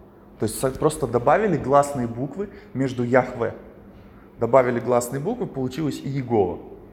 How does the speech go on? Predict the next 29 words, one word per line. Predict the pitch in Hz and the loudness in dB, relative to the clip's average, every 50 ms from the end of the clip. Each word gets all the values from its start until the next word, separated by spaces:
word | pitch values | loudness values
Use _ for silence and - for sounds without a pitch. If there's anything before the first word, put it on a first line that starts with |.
| - - - - - - | -20 -20 -20 -20 -20 -10
И | - 113 | -6 -4
мы | 131 160 170 160 | -2 -2 -2 -2
в | 160 | -4
синодальном | - 156 143 147 139 151 143 131 131 120 117 | -6 -4 -4 -2 2 4 4 4 4 0 -4
переводе | 113 - 139 165 208 254 220 185 156 | -4 -6 -6 -4 -4 -4 -4 -4 -4
читаем, | - - - 127 117 107 98 95 - - | -6 -6 -6 -4 -4 -4 -4 -6 -8 -6
а | 101 104 104 | -4 -2 -2
один | 107 110 117 139 143 127 | -2 -2 -2 -6 -6 -6
вообще | 117 113 - - 117 | -6 -8 -8 -8 -8
умудрился | 107 107 107 110 113 131 165 156 143 - 110 | -8 -6 -8 -8 -6 -6 -6 -6 -6 -6 -10
и | |
создал | 98 - - 98 98 107 110 104 | -8 -8 -10 -8 -6 -4 -4 -4
целую | 101 - - 104 95 95 90 | -4 -6 -8 -8 -6 -6 -8
секту | - - - 80 - - - - - - - - - - - - - - | -8 -8 -10 -10 -10 -14 -20 -20 -20 -20 -20 -20 -20 -18 -18 -18 -18 -10
с | - - | -6 -4
этим | 107 104 110 107 110 | -4 -2 0 0 0
названием, | 120 120 131 156 180 185 170 135 107 107 | 0 0 0 0 0 0 0 -2 -4 -4
бьют | 104 110 123 123 - - | -4 -6 -6 -8 -8 -10
себя | - 113 113 113 | -12 -6 -4 -4
в | 101 107 113 | -4 -4 -4
грудь | 139 170 180 - - | -4 -4 -4 -4 -8
и | |
говорят, | 104 104 107 110 113 117 110 | -6 -4 -2 0 0 0 0
что | - - 117 | -2 -4 -6
имя | 107 101 104 104 | -4 -4 -4 -4
Бога — | 101 104 113 110 95 98 98 | -4 -2 -2 -2 -2 -2 -4
это | 95 - 107 | -4 -4 -6
Иегова. | 104 101 107 113 117 120 139 165 196 175 123 107 | -4 -4 -4 -4 -2 0 2 2 2 2 -2 -4
То | - | -8